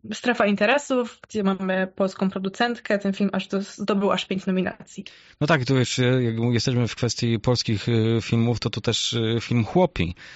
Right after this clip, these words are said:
Speaker 2: Też bardzo dużo osób niestety żałuje
Speaker 1: Tak.
Speaker 2: tego, że nie do-, nie zdobył, e, nominacji. No,
Speaker 1: No, nie
Speaker 2: e,
Speaker 1: spodobał się zagranicznej, e, widowni ani krytykom za bardzo.
Speaker 2: I to też chyba w związku z tymi zmianami,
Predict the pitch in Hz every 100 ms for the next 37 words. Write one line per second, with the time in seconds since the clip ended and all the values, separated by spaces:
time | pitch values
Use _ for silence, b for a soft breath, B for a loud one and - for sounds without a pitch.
0 | B - 101 104 98 95 98 98 92 -
1 | 95 87 - 92 92 95 104 92 82 85
2 | 82 82 85 82 82 90 90 85 82 82
3 | 82 82 82 80 85 85 85 78 73 -
4 | 85 B B B B B 104 107 123 -
5 | 339 320 - 285 240 208 202 196 202 190
6 | 196 196 196 185 - 190 180 180 B _
7 | - 190 190 185 180 185 175 180 180 -
8 | 190 165 - 185 208 214 - - 117 -
9 | - 127 131 127 113 120 117 117 - 117
10 | 113 107 110 104 110 113 113 104 92